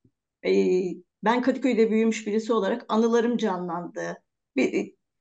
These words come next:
yani, e, eskiden şurada şu vardı. Hep böyle her fotoğraflara bakışımda, "Ay şurada şu vardı, şimdi böyle."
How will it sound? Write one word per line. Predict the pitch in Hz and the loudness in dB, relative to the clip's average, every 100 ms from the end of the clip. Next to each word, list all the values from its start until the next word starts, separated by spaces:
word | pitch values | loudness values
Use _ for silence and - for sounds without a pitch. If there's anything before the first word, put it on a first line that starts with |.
| _ _ | _ _
yani, | 233 277 285 285 - - | 4 8 8 6 2 -10
e, | - - _ _ _ _ - | -12 -12 _ _ _ _ 2
eskiden | 254 - 277 277 269 | 4 4 4 6 6
şurada | 254 262 269 | 4 2 2
şu | 269 277 | 0 0
vardı. | 247 214 240 | 2 2 0
Hep | 359 - | -4 0
böyle | 277 | 0
her | 262 370 466 | 2 0 0
fotoğraflara | 262 262 254 233 240 233 | -2 -2 -2 -2 -2 -2
bakışımda, | 240 247 240 214 269 320 _ _ _ - | -4 -6 -6 -4 -4 -6 _ _ _ -10
"Ay | 247 277 | -4 -2
şurada | 285 262 285 | -2 -4 -4
şu | 320 | -2
vardı, | 254 226 226 | 0 0 -2
şimdi | 277 247 226 | 0 0 2
böyle." | 247 220 202 | 2 2 -2